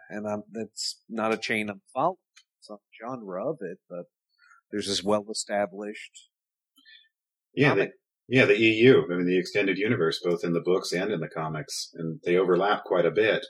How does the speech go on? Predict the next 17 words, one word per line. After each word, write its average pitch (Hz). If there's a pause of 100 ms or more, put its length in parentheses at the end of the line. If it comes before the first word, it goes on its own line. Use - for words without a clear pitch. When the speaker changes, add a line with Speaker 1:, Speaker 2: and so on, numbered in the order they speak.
Speaker 2:
uh, 85
but 82
they 87
all 87
kind 87
of 78 (160)
stay 92
in 82
continuity. 87 (180)
And, 87
and 127
that's 165
actually 135
one 104
thing 92
that, 82 (280)
that 85